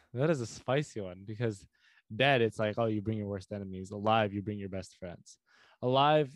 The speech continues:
I'm bringing my girlfriend. She is my partner in crime, my ride or die. She, she gets me through a lot of things in life. Um, and I, I definitely wouldn't be where I am,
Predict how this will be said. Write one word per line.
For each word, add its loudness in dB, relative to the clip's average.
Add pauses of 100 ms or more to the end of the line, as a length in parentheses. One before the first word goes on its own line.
I'm -4
bringing -2
my -4
girlfriend. -4
She -4
is -4
my -6
partner -10
in -12
crime, -6
my -8
ride -6
or -10
die. -12
She, -20 (680)
she -14
gets -6
me -2
through -2
a 0
lot 0
of -6
things -12
in -10
life. -10 (160)
Um, -10 (140)
and -6
I, -2 (100)
I -4
definitely -2
wouldn't -4
be -4
where -2
I -6 (220)
am, -10